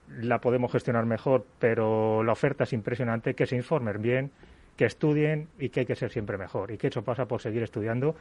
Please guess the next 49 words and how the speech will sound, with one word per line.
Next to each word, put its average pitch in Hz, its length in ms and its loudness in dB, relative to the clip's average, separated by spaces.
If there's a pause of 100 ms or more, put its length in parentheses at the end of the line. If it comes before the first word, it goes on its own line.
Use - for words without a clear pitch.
(240)
Y 135 60 0
a 113 60 2
los 107 100 -2
de 107 80 -2
la 98 140 -2
bau, 143 260 2 (100)
el, 117 120 -2
a 107 340 -6
los 101 160 -4
de 101 80 -6
la 101 100 -4
bau, 151 240 -2 (920)
eh, 107 500 2
que 113 100 2
lo 113 220 0
tienen 113 220 2
todo 101 120 0
por 92 160 -2
delante. 95 420 -4 (380)
Que 120 120 0
lo 120 120 2
que 139 80 2
no 143 80 4
hagan 127 180 6
ellos 131 220 2
no 123 100 0
lo 113 80 2
va 107 60 0
a 104 40 0
hacer 101 180 -4
nadie. 98 260 -4
Aquí 101 140 -2
hemos 120 220 -2
hablado 113 160 0
de 104 80 -2
problemas, 131 400 -2
pero 123 140 0
ellos 127 120 2
no 123 80 -2
sustituirán, 127 580 -4
no 120 140 -2
sustituirán 127 680 -2
en 143 120 -4
cuatro 147 340 0
años 160 180 0
que 123 120 -2
terminan 143 440 -2 (600)
su 123 100 -2
grado, 107 320 -2